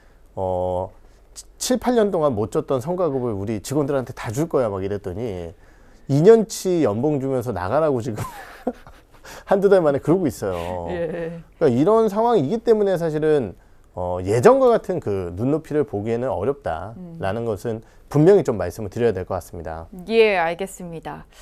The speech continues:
Speaker 2: 다음으로는 더존 비주온을 들고 오셨는데
Speaker 1: 네.
Speaker 2: 되게 오랜만이다라는 얘기 해주셨고요.
Speaker 1: 네.
Speaker 2: 보니까 리포트에 좀 좋은 얘기가 없어요.
Speaker 1: 맞아요.
Speaker 2: 네, 되게 안 좋은 얘기들만 많고 막 되게 막 이중고, 삼중고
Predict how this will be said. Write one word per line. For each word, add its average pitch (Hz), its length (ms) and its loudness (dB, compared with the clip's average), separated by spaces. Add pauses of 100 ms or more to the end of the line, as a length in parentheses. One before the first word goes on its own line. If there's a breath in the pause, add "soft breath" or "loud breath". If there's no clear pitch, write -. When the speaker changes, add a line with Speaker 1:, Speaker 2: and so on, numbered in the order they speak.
(360 loud breath)
Speaker 2:
다음으로는 311 720 4
더존 285 720 0
비주온을 254 520 0
들고 226 260 -2
오셨는데 190 720 -2
Speaker 1:
네. 202 280 -2
Speaker 2:
되게 240 200 0
오랜만이다라는 262 960 6
얘기 175 200 -4
해주셨고요. 254 760 -4
Speaker 1:
네. 95 200 -2 (580 loud breath)
Speaker 2:
보니까 339 840 8
리포트에 320 440 0
좀 277 180 0
좋은 269 280 0
얘기가 254 260 0
없어요. 143 720 -12
Speaker 1:
맞아요. 90 400 -4 (200)
Speaker 2:
네, 156 300 -14 (160)
되게 196 160 -10
안 165 180 -6
좋은 285 220 -2
얘기들만 208 480 -2
많고 151 380 -12
막 156 180 -10 (180)
되게 196 300 -2
막 156 140 -8
이중고, 240 500 0
삼중고 254 680 0